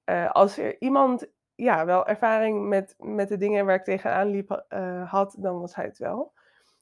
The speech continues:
En nog steeds trouwens. En, ehm, instructieniveau zegt het natuurlijk al. Door instructie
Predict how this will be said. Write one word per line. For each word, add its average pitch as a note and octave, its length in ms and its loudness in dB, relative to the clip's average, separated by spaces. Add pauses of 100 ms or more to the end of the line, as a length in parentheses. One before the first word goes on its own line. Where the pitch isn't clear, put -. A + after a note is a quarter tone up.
(120)
En F#3 220 0
nog F3 120 -8
steeds - 380 -8
trouwens. G#3 720 -2 (160)
En, G#3+ 520 0 (840)
ehm, G#3 400 -2 (2000)
instructieniveau A#3 1500 0
zegt - 320 -4
het G3+ 100 -12
natuurlijk F#3 520 -12
al. G3+ 400 -4 (280)
Door G#3+ 340 -2
instructie B3 960 -8